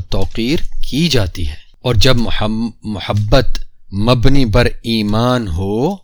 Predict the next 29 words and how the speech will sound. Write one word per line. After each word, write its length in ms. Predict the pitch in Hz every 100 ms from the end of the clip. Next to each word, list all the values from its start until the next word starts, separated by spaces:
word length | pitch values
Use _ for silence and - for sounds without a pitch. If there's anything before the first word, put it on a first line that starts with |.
| -
تو 140 | 143 135
پھر 360 | - 160 202 220 - -
اس 240 | 170 -
محبوب 540 | 113 90 98 139 127 -
کی 100 | 110
محبت، 680 | 92 - 98 101 107 143 101 - _ - 98
عزت، 760 | 101 101 143 117 - _ -
تعظیم، 600 | 82 90 90 139 143 107 87 -
توقیر 600 | - 98 - 127 135 156 117 -
اپنی 420 | - 135 - 170 113 80
جان 380 | 110 123 175 214 - - -
اور 120 | - 107
جو 320 | - 143 156
کچھ 360 | - 190 - -
اپنے 400 | 135 - 135 123 101 -
پاس 420 | 117 120 127 - - -
ہے 280 | 110 147 196 -
اس 360 | - 160 - - - -
ہر 180 | 127 156 - _
چیز 380 | - 135 143 139
سے 340 | - 135 143 131 _
کہیں 440 | 120 113 139 147
بڑھ 300 | 107 107 107 -
کر 160 | 143 147 -
عزیز 540 | 104 98 117 143 147
ہو 180 | - 104
جاتی 500 | 101 95 - 101 87
ہے۔ 380 | 85 98 104 104 - -
اللہ 200 | 135 165